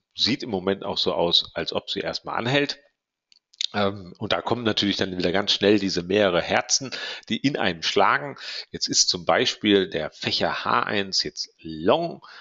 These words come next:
und ich weiß auswendig, dass der Fächer M fünf, äh, im Euro-Schweizer Franken eher short ist.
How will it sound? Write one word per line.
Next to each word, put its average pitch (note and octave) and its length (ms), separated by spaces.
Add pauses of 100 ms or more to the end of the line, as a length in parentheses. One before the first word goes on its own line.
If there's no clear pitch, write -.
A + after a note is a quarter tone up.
(200)
und - 320
ich - 160
weiß E2 160
auswendig, F2 640
dass - 200
der E2+ 120
Fächer D#2+ 460 (140)
M - 160
fünf, A2 400 (520)
äh, E2+ 300
im F2 200
Euro-Schweizer E2+ 600
Franken E2+ 320
eher D2 160
short A#2+ 300
ist. - 300